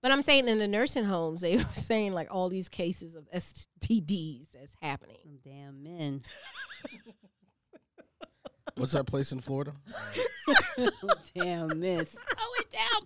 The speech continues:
Speaker 2: Pops.
Speaker 1: <laughs>
Speaker 2: Grandpappies.
Speaker 1: I just,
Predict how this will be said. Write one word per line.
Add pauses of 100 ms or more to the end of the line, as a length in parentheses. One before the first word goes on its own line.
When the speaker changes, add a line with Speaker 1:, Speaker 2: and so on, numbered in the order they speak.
Speaker 2:
Pops. (1400)
Speaker 1:
<laughs> (720)
Speaker 2:
Grandpappies. (880)
Speaker 1:
I
just,